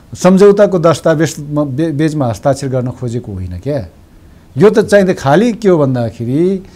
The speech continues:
कि चाहिँ नि, अ, अ, यसमा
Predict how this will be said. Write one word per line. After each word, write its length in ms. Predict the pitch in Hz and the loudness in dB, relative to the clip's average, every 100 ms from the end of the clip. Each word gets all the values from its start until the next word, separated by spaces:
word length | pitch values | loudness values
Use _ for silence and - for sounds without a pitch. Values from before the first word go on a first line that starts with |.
| - - - | -20 -20 -4
कि 120 | 196 | 0
चाहिँ 240 | 196 165 | 2 2
नि, 440 | 160 180 185 175 143 | 2 0 -2 -4 -4
अ, 120 | 123 110 107 104 104 107 104 107 - - - 127 | -6 -8 -10 -14 -16 -16 -18 -20 -20 -20 -20 -16
अ, 440 | 120 117 117 113 139 | -14 -14 -16 -16 -4
यसमा 760 | 165 160 170 190 190 143 117 | -2 0 2 2 0 -4 -12